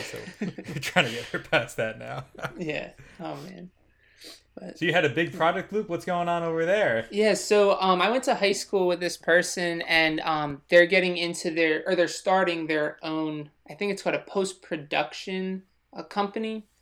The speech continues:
Speaker 2: And they were explaining it to me. It's to do with, uh, video editing, essentially, like, maybe putting documentaries and whatnot together.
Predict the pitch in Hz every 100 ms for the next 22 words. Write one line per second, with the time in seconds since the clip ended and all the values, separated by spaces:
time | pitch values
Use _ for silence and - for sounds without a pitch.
0 | _ - 160 156 156 170 165 156 - 175
1 | 160 156 170 151 151 - 156 151 147 147
2 | 143 139 151 147 143 147 139 143 143 143
3 | 139 151 143 - 143 143 143 - - 156
4 | 139 - 151 135 143 143 156 139 139 139
5 | 139 135 147 147 147 - - 147 143 160
6 | 165